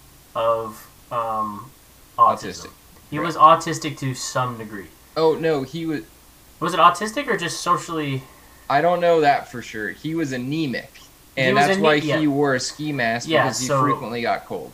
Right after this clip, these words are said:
Speaker 1: he was anemic, and I, he had issues socially, is what, is all they said. So to me, that's, that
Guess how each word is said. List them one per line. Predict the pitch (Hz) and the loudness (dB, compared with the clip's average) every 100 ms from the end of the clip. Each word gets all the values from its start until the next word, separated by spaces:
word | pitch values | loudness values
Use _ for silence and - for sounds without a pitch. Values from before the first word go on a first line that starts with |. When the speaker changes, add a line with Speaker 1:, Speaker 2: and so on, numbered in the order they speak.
| - | -6
Speaker 1:
he | 147 | -4
was | 160 160 | -2 -2
anemic, | 151 170 185 190 - | -2 -2 -2 -2 -2
and | 165 160 | 0 4
I, | 160 160 | 4 2
he | 156 175 | -6 0
had | 180 190 214 208 - | 6 8 6 0 -8
issues | 180 180 185 165 143 | -6 -6 -4 -4 -4
socially, | - 151 147 139 113 101 92 - | -2 2 2 0 -8 -12 -16 -12
is | 143 127 | -6 0
what, | 147 147 | 2 2
is | 139 | 4
all | 147 | 4
they | 139 | 4
said. | - 127 120 | -2 -4 -4
So | - 131 | -6 -6
to | 147 | -4
me, | 156 170 | -4 0
that's, | 151 143 - - - - - - | 0 0 -4 -8 -8 -8 -12 -6
that | 143 | -4